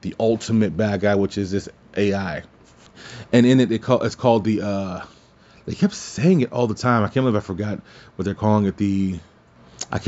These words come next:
remember. I'm gonna call it A I 'cause I can't remember the name of it. They, they, they said it throughout this entire fucking film.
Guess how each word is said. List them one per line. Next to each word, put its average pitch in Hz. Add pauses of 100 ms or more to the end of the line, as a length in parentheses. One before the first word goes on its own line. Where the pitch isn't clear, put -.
remember. 117
I'm 120
gonna 131
call 127
it -
A 110
I 104
'cause -
I 101
can't 117
remember 110
the 98
name 101
of 85
it. 87 (100)
They, 95
they, 104
they 104
said 143
it 95
throughout 120
this 92
entire 110
fucking 95
film. 85